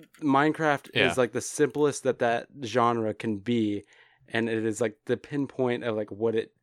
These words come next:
Speaker 1: is. Like, it's just, it's just Minecraft, you know? <laughs> Like,
Speaker 2: Yeah, no, they,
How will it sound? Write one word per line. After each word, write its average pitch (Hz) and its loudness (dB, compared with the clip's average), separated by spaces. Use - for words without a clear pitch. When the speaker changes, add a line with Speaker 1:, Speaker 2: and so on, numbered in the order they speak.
Speaker 1:
is. 131 0
Like, 117 -2
it's 127 -4
just, - -6
it's 120 -4
just 135 -2
Minecraft, 123 0
you 117 -2
know? 139 0
<laughs> 151 0
Like, 165 4
Speaker 2:
Yeah, 104 0
no, 98 0
they, 104 -2